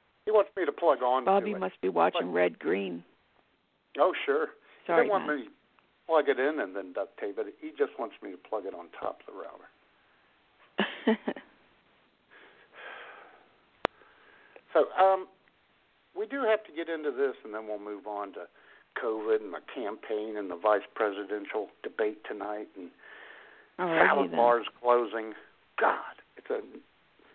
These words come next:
Speaker 1: national disaster, especially the salad bars.
Speaker 2: Uh,
Speaker 1: We got
Speaker 2: yeah.
Speaker 1: a story about one, uh, I think his name's Steve Hughes in New York, who is just apoplectic about salad bars closing.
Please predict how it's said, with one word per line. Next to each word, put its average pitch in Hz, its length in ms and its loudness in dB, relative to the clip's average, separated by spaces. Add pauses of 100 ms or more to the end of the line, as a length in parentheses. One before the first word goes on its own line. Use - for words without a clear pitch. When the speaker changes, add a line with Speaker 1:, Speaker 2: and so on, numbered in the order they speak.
(300)
Speaker 1:
national 143 380 -4
disaster, 95 800 0
especially 101 420 0
the 90 80 -6 (120)
salad 92 360 -2
bars. 87 220 -4
Speaker 2:
Uh, 180 340 2 (920)
Speaker 1:
We 135 100 2
got 131 120 10
Speaker 2:
yeah. 92 100 6
Speaker 1:
a - 20 0
story 117 260 6
about 95 300 2
one, 101 160 -12 (1300)
uh, 85 40 -6 (180)
I 87 140 -2
think - 140 -4
his 90 180 -6
name's 98 220 -4 (180)
Steve 117 260 -4 (140)
Hughes 104 360 -6 (140)
in 90 100 -8
New 95 140 -8
York, 92 440 -2 (840)
who 104 140 -8
is 95 80 -10 (120)
just - 160 -12 (1040)
apoplectic 127 840 0
about 87 240 -8 (160)
salad 110 300 -2
bars 92 260 -12
closing. - 400 -18